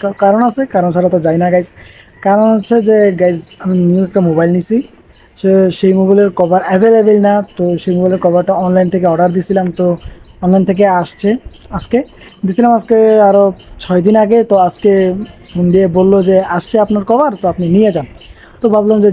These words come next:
যাই, নিয়ে আসি কভারটা। So সেই কারণে যাওয়া আরে গাইস। আর মূলত অনেকদিন পর ব্লগিং, খুব ভিতর থেকে একটা ফিলিংস আসতেছে। So যাচ্ছি আমরা, কে বেশি কিছু যাচ্ছি না গাইস, আমরা শুধু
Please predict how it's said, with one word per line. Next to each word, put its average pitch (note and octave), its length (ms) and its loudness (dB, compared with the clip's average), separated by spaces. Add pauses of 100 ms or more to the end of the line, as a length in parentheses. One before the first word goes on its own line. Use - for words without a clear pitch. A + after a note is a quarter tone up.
যাই, G#3 160 2 (260)
নিয়ে G#3+ 240 4
আসি A3 220 -2
কভারটা। G3 360 0 (640)
So C4 80 2 (540)
সেই A#3 200 0
কারণে A#3+ 200 2 (120)
যাওয়া G#3 240 4
আরে G#3+ 180 2
গাইস। E3 180 -2 (680)
আর F#3+ 200 2 (380)
মূলত A3+ 220 2 (1600)
অনেকদিন A3+ 260 2 (100)
পর G#3+ 120 2 (340)
ব্লগিং, F3 280 0 (1000)
খুব F#3 120 0 (420)
ভিতর G3 240 0
থেকে A3 200 2
একটা G#3+ 180 -4
ফিলিংস F#3+ 300 -2
আসতেছে। F3+ 300 -8 (800)
So A#3 100 0 (480)
যাচ্ছি G#3+ 260 0 (140)
আমরা, A3+ 180 0 (300)
কে D4 100 2 (200)
বেশি A3+ 180 0
কিছু A#3+ 180 2
যাচ্ছি G#3 200 -2
না G#3 140 2
গাইস, G#3+ 200 2
আমরা G3+ 160 0
শুধু A3 120 2